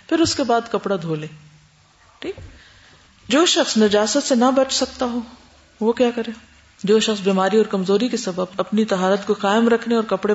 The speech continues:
پاک رکھنے پہ قادر نہ ہو، اور اس کے پاس ایسا شخص بھی نہ ہو جو اس کی مدد کرے، تو وہ شخص معذور میں آتا ہے، وہ اسی حال میں نماز ادا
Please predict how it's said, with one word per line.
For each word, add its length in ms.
پاک 300
رکھنے 200
پہ 180
قادر 340
نہ 80
ہو، 120
اور 100
اس 140
کے 80
پاس 240
ایسا 260
شخص 260
بھی 100
نہ 80
ہو 80
جو 120
اس 120
کی 100
مدد 280
کرے، 220
تو 100
وہ 120
شخص 260
معذور 380
میں 140
آتا 240
ہے، 120
وہ 140
اسی 200
حال 220
میں 120
نماز 320
ادا 180